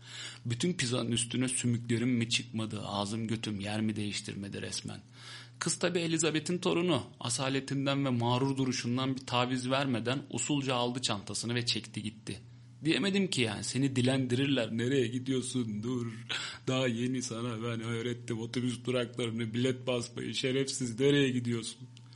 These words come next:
Diyemedim tabii bunların hiçbirini. Tüm bunlar, biri tam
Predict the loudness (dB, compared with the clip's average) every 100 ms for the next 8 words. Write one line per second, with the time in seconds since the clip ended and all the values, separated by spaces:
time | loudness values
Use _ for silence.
0 | -20 -20 -20 -20 -20 -20 -20 -2 2 2
1 | -2 -6 -10 -10 -8 -8 -8 -8 -6 -6
2 | -8 -10 -12 -16 -20 -8 -2 0 2 0
3 | 0 -4 -6 -14 -20 -20 -20 -20 -20 -20
4 | -20 -20 -20 -20 -10 -6 -6 -6 -8 -6